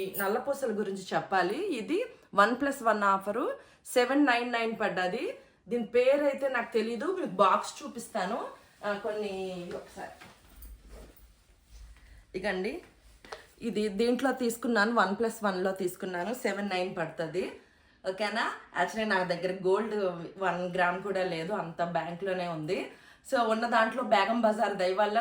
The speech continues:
నేను అట్లాగా మెయింటైన్ చేసుకుని వస్తున్నాను. ఇంకొకటి ఏంటంటే ఏదో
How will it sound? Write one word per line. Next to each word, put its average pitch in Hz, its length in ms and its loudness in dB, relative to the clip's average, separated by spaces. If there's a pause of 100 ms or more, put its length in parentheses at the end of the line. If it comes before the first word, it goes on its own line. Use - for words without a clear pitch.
నేను 208 180 -2
అట్లాగా 196 440 -4
మెయింటైన్ 202 360 -4
చేసుకుని 190 360 -6
వస్తున్నాను. 190 500 -6
ఇంకొకటి 277 400 -4
ఏంటంటే 277 420 -2 (500)
ఏదో 294 120 6